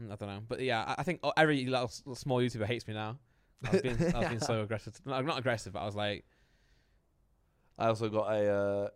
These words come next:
Speaker 2: could you type in the life of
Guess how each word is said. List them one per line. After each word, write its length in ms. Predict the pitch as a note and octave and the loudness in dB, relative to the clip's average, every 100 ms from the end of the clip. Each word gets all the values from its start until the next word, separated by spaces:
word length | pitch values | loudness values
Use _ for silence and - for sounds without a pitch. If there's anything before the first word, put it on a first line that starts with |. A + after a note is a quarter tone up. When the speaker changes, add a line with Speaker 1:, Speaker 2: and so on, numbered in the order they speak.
| - | -10
Speaker 2:
could 160 | C3+ | -10
you 80 | D3+ | -4
type 260 | F#3 D#3+ E3+ | 0 2 0
in 280 | D#3+ D3+ C#3+ _ _ _ _ _ _ _ _ _ _ _ _ _ _ _ _ - - _ _ A#2+ | -6 -8 -12 _ _ _ _ _ _ _ _ _ _ _ _ _ _ _ _ -20 -20 _ _ -8
the 100 | B2+ | -4
life 400 | B2 B2 B2 A#2+ - | 0 2 2 -2 -6
of 280 | A2+ G#2+ | -4 -4